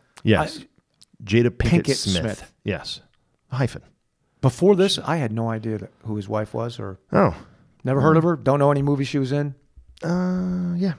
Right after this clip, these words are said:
Speaker 1: I don't,
Speaker 2: Yeah.
Speaker 1: uh, yeah. Anyway.
Speaker 2: Couldn't have told you.
Speaker 1: So, yeah, fair point. Uh,
Speaker 2: Yeah.
Speaker 1: yeah. So he, so Chris Rock makes a joke about
Speaker 2: She's an actress.
Speaker 1: She is.
Speaker 2: Right.
Speaker 1: Uh, Chris Rock makes a joke about Will Smith's wife, Jada Pinkett, and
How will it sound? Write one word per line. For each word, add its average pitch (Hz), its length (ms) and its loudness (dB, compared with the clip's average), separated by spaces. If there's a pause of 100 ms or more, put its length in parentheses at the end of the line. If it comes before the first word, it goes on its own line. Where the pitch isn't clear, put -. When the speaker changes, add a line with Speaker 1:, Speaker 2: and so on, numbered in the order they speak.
Speaker 1:
I 101 80 -2
don't, 104 200 -2
Speaker 2:
Yeah. 147 80 4
Speaker 1:
uh, 123 60 0 (240)
yeah. 113 140 4 (160)
Anyway. 110 260 4
Speaker 2:
Couldn't 156 180 2
have 143 60 2
told 113 200 2
you. - 100 -20
Speaker 1:
So, 131 380 4
yeah, 117 200 -2
fair 123 240 2
point. 104 340 0
Uh, 143 40 4
Speaker 2:
Yeah. 120 100 4
Speaker 1:
yeah. 90 80 -2
So 123 140 2
he, 107 160 2 (160)
so 107 220 0
Chris 175 260 0
Rock 139 200 0
makes 120 220 -2
a - 20 -10
joke 104 220 0
about 196 100 2
Speaker 2:
She's 202 160 6
an 185 60 4
actress. 185 500 -2
Speaker 1:
She 139 180 2
is. - 160 -2
Speaker 2:
Right. 139 180 0 (760)
Speaker 1:
Uh, 87 360 0
Chris 113 200 -2
Rock 113 260 0
makes 107 240 -4
a 98 120 -8
joke 98 340 0
about 90 320 -4
Will 90 200 0
Smith's - 420 -6 (100)
wife, 123 520 -2
Jada - 160 -10
Pinkett, - 260 0 (640)
and 90 680 2